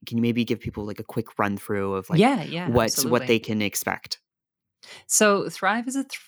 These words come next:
Speaker 2: uh, a free program. It's five weeks long. It's entirely online, uh, and mostly asymmetrical. So that means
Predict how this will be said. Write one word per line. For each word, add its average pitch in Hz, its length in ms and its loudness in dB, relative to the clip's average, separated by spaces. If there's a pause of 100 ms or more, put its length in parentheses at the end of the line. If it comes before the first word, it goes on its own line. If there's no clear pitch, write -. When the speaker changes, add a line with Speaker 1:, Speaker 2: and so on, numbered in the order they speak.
(180)
Speaker 2:
uh, 170 320 4
a 175 40 0
free 202 220 0
program. 156 720 -4
It's 160 440 -2
five 175 300 0
weeks 180 260 -8
long. 143 600 -4 (280)
It's - 280 -4
entirely 196 840 -4
online, 156 840 -2 (380)
uh, 160 40 -8
and 139 600 -2
mostly 156 580 -2
asymmetrical. 135 840 -8
So - 180 -4
that 139 160 -4
means 131 500 -10